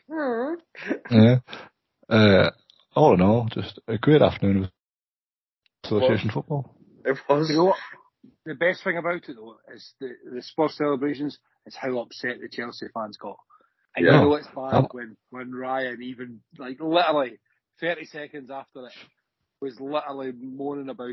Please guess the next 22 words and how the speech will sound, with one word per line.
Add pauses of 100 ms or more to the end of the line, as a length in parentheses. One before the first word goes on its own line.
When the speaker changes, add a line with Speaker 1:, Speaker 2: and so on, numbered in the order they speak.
Speaker 3:
it
in
the
WhatsApp
group. (400)
I'm,
I'm
all
for
it. (440)
Seeing
Chelsea
fans
getting
really
upset, (100)
Dave, (680)
it's
what
I'm
here
Speaker 2:
Oh.